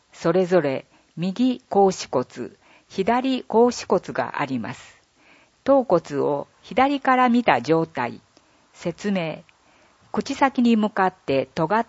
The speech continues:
た三角形のような形をしています。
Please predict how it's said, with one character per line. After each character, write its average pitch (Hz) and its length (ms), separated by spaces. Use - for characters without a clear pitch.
た 139 300
三 277 300
角 294 320
形 180 160
の 135 160
よ 180 160
う 156 60
な 127 180
形 170 420
を 139 80
し - 100
て 135 140
い 123 100
ま - 160
す。 - 220